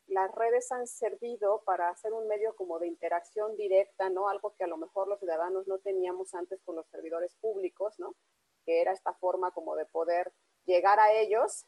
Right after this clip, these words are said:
este, a través de un medio de comunicación directo. Y en razón a la comunicación que ha, que han desplegado ahorita los servidores públicos, quisiera preguntarle a la doctora, ¿no? Este, ya ven que desde que inició la administración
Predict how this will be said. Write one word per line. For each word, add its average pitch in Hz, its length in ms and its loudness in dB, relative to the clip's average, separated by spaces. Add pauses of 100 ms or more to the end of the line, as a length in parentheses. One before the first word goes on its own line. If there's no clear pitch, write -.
(140)
este, 170 300 -8
a 165 60 0
través 175 340 0
de 190 80 2
un 190 60 2
medio 185 260 0
de 170 100 -2
comunicación 165 880 -6 (200)
directo. 170 500 -2 (680)
Y 208 120 0
en 214 100 4
razón 285 460 2
a 311 60 2
la 262 180 2
comunicación 208 760 -2
que 254 140 2
ha, 254 300 0 (160)
que 220 80 -2
han 233 240 2
desplegado 214 460 2
ahorita 220 260 0
los 214 140 -2
servidores 196 500 -2
públicos, 208 720 -4
quisiera 196 400 -4
preguntarle 175 500 -4
a 180 40 -2
la 160 100 0
doctora, 175 580 0
¿no? 180 200 -4
Este, - 400 -8
ya 175 120 -2
ven 180 180 -4
que 175 320 -6 (440)
desde 170 220 -4
que 175 100 -6
inició 175 320 -2
la 214 80 4
administración 190 840 -2